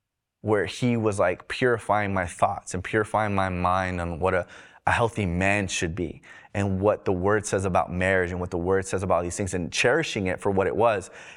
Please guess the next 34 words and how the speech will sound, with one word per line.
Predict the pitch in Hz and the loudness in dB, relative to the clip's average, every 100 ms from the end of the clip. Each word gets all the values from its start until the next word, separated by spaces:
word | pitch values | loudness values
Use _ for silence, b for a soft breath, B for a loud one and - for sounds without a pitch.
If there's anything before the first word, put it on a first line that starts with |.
| - | 0
And | 113 107 110 | 2 2 4
now | 127 151 131 | 4 4 0
in | |
hindsight, | 98 113 143 147 87 | 0 0 2 0 0
I | |
look | 107 117 | 0 2
back | 101 110 | 2 4
at | 110 | 2
it, | 101 | 2
I'm | |
like, | 101 82 | -2 0
"Wow, | 87 101 | 2 4
I | 95 | 2
was | 104 95 | 0 0
not | 95 87 | 0 0
ready | 71 92 80 - _ _ _ _ _ _ _ _ _ - | 0 -2 -4 -10 _ _ _ _ _ _ _ _ _ -2
back | - - | -2 -2
then." | 62 50 - _ _ _ _ _ _ _ - | -8 -8 -14 _ _ _ _ _ _ _ 0
And | 120 | 0
to | 107 | 2
see | 110 - 143 | 0 2 2
that | 151 | 2
the | 107 | -2
grace, | 101 110 107 101 - _ | 0 0 0 -4 -12 _
the | 107 | -4
grace | 95 113 - | 0 0 0
that | 65 | -2
God | 98 98 | 0 2
had | 95 98 | 2 0
over | 87 98 90 | 0 -2 -2
me | 85 | -2
during | 85 90 87 | -2 -2 -2
that | 78 | -6
time, | - 95 92 90 | -2 -2 0 -4